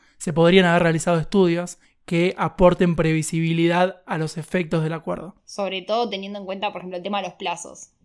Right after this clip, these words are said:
Speaker 2: ¿Cómo vas a saber si cuatro, diez, quince años son plazos razonables si no haces este estudio?
Speaker 1: Claro, bueno,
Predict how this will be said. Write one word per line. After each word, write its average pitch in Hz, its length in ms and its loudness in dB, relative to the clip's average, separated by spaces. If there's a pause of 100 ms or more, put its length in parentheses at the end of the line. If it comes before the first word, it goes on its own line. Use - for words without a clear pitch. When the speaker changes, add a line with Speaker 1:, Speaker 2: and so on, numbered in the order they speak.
(180)
Speaker 2:
¿Cómo 220 220 -2
vas 220 120 -2
a 226 60 -8
saber 202 320 -4
si 185 220 -8
cuatro, 196 800 -2
diez, 196 500 -6
quince 208 340 -8
años 220 400 -6
son 190 180 -10
plazos 196 320 -6
razonables 185 580 -8
si 190 60 -12
no 175 80 -10
haces 175 240 -14
este 165 180 -18
estudio? - 440 -18
Speaker 1:
Claro, 165 300 0
bueno, 180 260 0